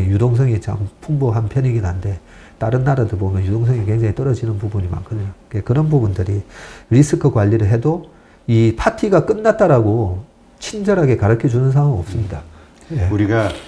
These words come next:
Speaker 2: 사실은 파티를, 파티장에 안에 있어도 파티가 끝난지 안 끝났는지 우리는 사실은 모른다라고 생각을 해야 되네요.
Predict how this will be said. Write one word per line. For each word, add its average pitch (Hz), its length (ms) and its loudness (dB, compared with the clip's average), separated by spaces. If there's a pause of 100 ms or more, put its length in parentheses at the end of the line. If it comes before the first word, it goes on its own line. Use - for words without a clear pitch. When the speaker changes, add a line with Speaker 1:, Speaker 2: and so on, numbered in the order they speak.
(420)
Speaker 2:
사실은 123 440 -6
파티를, 135 580 -2
파티장에 117 440 -2
안에 107 260 2
있어도 95 580 -2
파티가 156 380 -4
끝난지 208 340 2
안 120 120 4
끝났는지 120 360 -2
우리는 117 180 -2
사실은 135 380 -4
모른다라고 117 560 2
생각을 117 360 -2
해야 147 120 0
되네요. 107 300 2